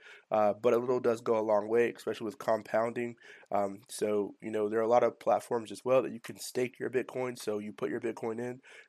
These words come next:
then you can stake it, or you can stake your Ethereum. Uh, BlockFi is one platform that you can do that.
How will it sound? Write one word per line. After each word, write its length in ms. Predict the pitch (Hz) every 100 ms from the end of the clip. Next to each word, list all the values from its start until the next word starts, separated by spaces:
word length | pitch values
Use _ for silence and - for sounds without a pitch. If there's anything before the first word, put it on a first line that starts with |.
| -
then 100 | 110
you 100 | 110
can 140 | -
stake 320 | - 120 120
it, 180 | 131 117
or 100 | 117
you 60 | 117
can 140 | 117
stake 300 | 104 120 110
your 140 | 110 104
Ethereum. 440 | - 135 127 120 - - - _
Uh, 200 | - 107
BlockFi 560 | 104 117 123 - 120 117
is 100 | 107
one 240 | 113 117
platform 460 | 113 120 120 - 117
that 80 | 110
you 60 |
can 140 | 107 110
do 180 | 117 117
that. 260 | 117 98